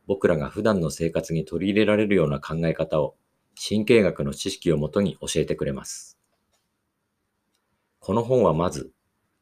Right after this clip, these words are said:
限られた人生の中であなたは脳に何を刻み込んでいきたいのか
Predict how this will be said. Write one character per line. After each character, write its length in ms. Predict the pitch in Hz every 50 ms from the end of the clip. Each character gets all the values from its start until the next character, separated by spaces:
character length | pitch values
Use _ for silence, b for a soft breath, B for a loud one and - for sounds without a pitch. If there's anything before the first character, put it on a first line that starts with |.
| _ _
限 260 | - - 85 101 113
ら 100 | 117 120
れ 100 | 110 107
た 120 | - - 76
人 220 | - 104 104 104
生 160 | - - 87
の 100 | 78 76
中 240 | 76 80 80 78 73
で 220 | 73 73 - - _ _ _ _
あ 140 | - - 87
な 100 | 104 110
た 140 | - 101 85
は 100 | 76 76
脳 220 | 82 98 107 101
に 100 | 87 78
何 300 | 73 82 101 123 127 117
を 100 | 101 87
刻 220 | - - - 85 82
み 120 | 85 80
込 120 | - 90
ん 40 | 82
で 100 | 76 76
い 40 | 71
き 80 | - -
た 140 | - 82
い 60 | 78 71
の 100 | 69 -
か 200 | - - -